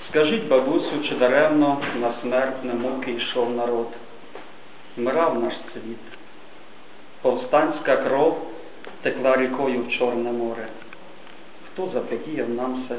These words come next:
горе? Кат голодом морив наш люд. Чи прийде, бабцю, Божий суд на нашу землю, на Україну?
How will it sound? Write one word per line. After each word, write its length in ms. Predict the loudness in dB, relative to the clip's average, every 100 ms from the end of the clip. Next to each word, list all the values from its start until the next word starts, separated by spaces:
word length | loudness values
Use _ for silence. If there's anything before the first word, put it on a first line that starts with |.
| -4
горе? 200 | -6 -8 -10 -12 -14 -14 -14 -14 -14 -14 -14 -14 -14 -14 -14 -8
Кат 280 | 8 8 8
голодом 380 | 6 6 6 4
морив 300 | 4 4 2
наш 200 | 2 2 -2
люд. 220 | -4 -8 -10 -12 -12 -12 -12 -12 -12 -14 -14 -14 -14 -14 -14 -10
Чи 140 | -6 -4
прийде, 380 | 0 2 2
бабцю, 460 | 2 4 2 0 -2
Божий 420 | -4 -4 -4 -4 -6 -2
суд 180 | 0 0 -4 -12 -6 -4 -4 -4
на 120 | -2 0
нашу 380 | 0 0 -2
землю, 460 | 2 4 6 4 -2 -4 -6
на 120 | -4
Україну? 600 | -4 -2 0 2 0 -2